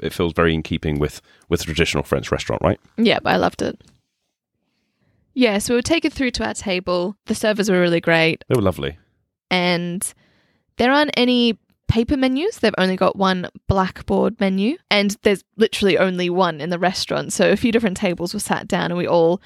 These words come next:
Speaker 2: kind of had to share the blackboard, and the waiter talked it through to us, um, 'cause it was, there was quite a lot of explanation, wasn't there?
Speaker 1: I mean, there's a lot of explanation. Well, I mean, first of all, we really had to angle our necks to be able to read it 'cause he, 'cause he was serving it to three people. There was a lot of explanation. There's a hell of a lot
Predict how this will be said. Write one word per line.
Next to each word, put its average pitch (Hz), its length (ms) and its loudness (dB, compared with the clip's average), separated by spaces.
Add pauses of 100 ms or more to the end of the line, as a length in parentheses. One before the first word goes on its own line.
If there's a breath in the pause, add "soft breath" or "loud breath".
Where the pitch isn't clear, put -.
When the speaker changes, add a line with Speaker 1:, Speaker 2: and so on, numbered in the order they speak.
(220 loud breath)
Speaker 2:
kind 202 140 0
of 196 60 -2
had 202 160 -4
to - 80 -4
share 196 420 2
the 170 340 0
blackboard, 165 640 0
and 180 320 -2
the 180 220 0
waiter 185 320 2 (360 soft breath)
talked 226 320 2
it - 100 0
through 208 280 2
to 190 180 -4
us, 151 340 -4 (100)
um, 170 240 -4
'cause 240 200 2
it 254 60 -2
was, 285 120 0
there 262 140 2
was 262 100 -2
quite 359 240 -2
a 392 40 2
lot 294 140 4
of 214 240 -2
explanation, 214 640 0
wasn't 185 260 -2
there? 156 260 -2 (100)
Speaker 1:
I - 60 -4
mean, 170 80 6
there's 160 100 2
a 180 40 0
lot 233 120 4
of 196 60 0
explanation. 95 760 -4
Well, 135 80 6
I - 20 0
mean, 147 100 0
first 208 220 0
of 135 60 -2
all, 117 60 0
we 113 100 -2
really 156 140 0
had 175 80 -2
to - 120 -12
angle 107 300 2
our 98 80 4
necks 95 340 -2
to - 80 -6
be 85 60 0
able 85 100 2
to 90 100 -6
read 87 200 0
it 71 160 -4
'cause 82 200 -6
he, 87 120 -4
'cause 95 160 -6
he 87 60 -6
was 82 240 -10 (100)
serving 85 340 0
it - 60 -8
to 92 100 -8
three 85 220 -4
people. 82 380 -2 (160)
There 104 80 4
was 151 160 6
a 147 40 0
lot 113 60 4
of - 60 -2
explanation. 80 480 -6
There's 92 100 -2
a 90 60 -6
hell 151 340 0
of 113 80 2
a 110 60 0
lot 98 300 -2